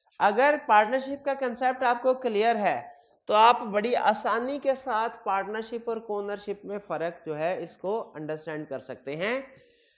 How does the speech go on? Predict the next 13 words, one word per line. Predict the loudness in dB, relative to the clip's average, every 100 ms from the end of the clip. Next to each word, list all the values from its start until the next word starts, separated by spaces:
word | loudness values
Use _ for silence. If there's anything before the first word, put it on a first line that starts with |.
| _ _ _ _ 2
पहले | 2 4 2
मैं | 2 -4 -2
पॉइंट | -2 2 4
आपको | 2 0
बताऊंगा, | -4 -4 -4 -6 -10 -12 _ _ -20 -20 _ -20 -20 _ _ _ _
कोशिश | -2 -2 -2
करनी | -2 -4 -2
है | -4
कि | -2
डिफरेंस | -4 -4 -6 -2
आप | -2
ढूंढे। | -2 -6
फॉर्मेशन, | -6 2 4 4 0 -4 -8